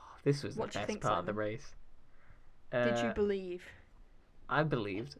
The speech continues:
Speaker 1: Uh, I've seen him come back from worse.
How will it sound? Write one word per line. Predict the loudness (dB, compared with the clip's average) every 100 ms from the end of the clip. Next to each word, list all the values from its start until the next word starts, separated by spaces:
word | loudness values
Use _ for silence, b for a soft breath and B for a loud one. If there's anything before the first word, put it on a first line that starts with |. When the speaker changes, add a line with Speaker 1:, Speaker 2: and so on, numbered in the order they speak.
| -8
Speaker 1:
Uh, | 2 4 4 0 -16 -18 -18 -20 -20 -4 2
I've | 2
seen | 4 4
him | 4 0 -6 -12 -18 -12
come | -2 0
back | 0 -2
from | -4 -4
worse. | -2 -2